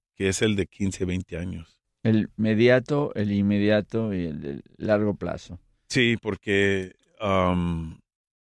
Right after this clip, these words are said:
Speaker 1: yo me acuerdo, leí en un libro que, que es como un avión, que cuando, si ese avión al salir
Speaker 2: Despegar,
Speaker 1: del
Speaker 2: sí.
Speaker 1: aeropuerto,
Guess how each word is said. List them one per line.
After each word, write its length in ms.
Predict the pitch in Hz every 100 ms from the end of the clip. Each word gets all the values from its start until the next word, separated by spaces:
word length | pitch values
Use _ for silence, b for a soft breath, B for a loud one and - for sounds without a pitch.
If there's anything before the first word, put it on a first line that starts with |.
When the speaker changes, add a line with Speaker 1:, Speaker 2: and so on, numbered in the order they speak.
| -
Speaker 1:
yo 220 | 110 113
me 100 | 131
acuerdo, 640 | - 131 127 131 131 117 -
leí 420 | 104 101 107 113
en 120 | 123 127
un 120 | 123
libro 360 | 120 117 120
que, 480 | - 101 92 87 82 - _ _ _ _ _ -
que 140 | 113
es 100 | 117
como 220 | - 117
un 100 | 117
avión, 640 | 117 104 104 110 107 98 95 _ _
que 140 | 98 90
cuando, 680 | 101 98 95 92 92 92 -
si 260 | - 107
ese 220 | 127 - 147
avión 440 | 127 131 135 131 _ _
al 560 | 87 92 90 87 87 101 _ _
salir 520 | - 92 120 156 156 _ _ -
Speaker 2:
Despegar, 580 | 101 - 107 104 110 127
Speaker 1:
del 120 | 113
Speaker 2:
sí. 40 |
Speaker 1:
aeropuerto, 840 | 113 110 117 127 123 - 147 156